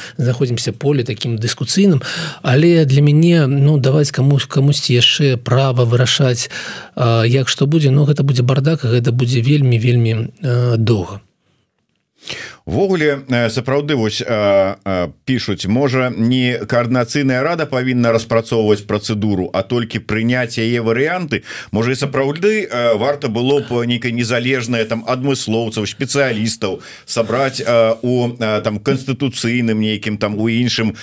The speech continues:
Speaker 2: э, заканадаўстве, там, сусветным, як это працуе, каб яны стварылі,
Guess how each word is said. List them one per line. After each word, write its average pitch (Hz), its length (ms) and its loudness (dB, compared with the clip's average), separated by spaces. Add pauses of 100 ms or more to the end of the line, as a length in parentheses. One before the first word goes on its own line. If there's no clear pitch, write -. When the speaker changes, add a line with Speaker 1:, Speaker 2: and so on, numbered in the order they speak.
(140)
Speaker 2:
э, 95 320 0
заканадаўстве, 120 1080 0
там, 104 240 -2 (140)
сусветным, 113 760 -2
як 127 180 0
это - 160 -4
працуе, 110 600 -2 (160)
каб 117 160 -4
яны 139 180 0
стварылі, 151 580 0